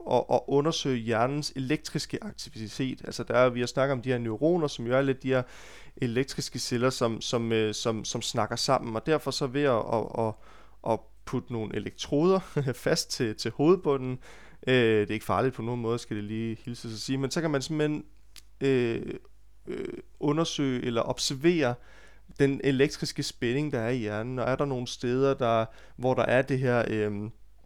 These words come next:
øh, de her hjernebølger, hvor, hvor kan de spores henne, hvor er det henne i hjernen? Og så kan man jo lave nogle, nogle,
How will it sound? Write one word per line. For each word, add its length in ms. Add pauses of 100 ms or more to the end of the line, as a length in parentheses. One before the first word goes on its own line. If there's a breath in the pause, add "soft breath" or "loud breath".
(280)
øh, 140
de 40
her 120
hjernebølger, 800
hvor, 200
hvor 180
kan 160
de 60
spores 460
henne, 180
hvor 200
er 40
det 100
henne 200
i 20
hjernen? 260
Og 60
så 120
kan 100
man 140
jo 60
lave 240
nogle, 280
nogle, 280